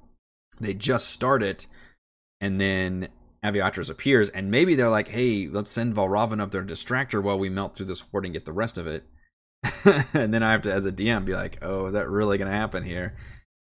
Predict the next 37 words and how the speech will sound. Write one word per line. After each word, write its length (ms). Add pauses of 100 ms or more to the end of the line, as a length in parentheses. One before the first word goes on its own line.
(140)
'Cause 120
he's 120
got 160
enough, 420
you 140
know, 80
social 300
checks 180
to 80
be 40
able 120
to 120
do 80
that, 280
but 300
she 160
would 180
still 240
be 160
very 380
concerned 320
about 160
her 80
hoard 340
and 80
have 100
all 140
kinds 220
of 60
questions 280
about 140
why 180
he's 140
here 260
and 100
all 120
that. 240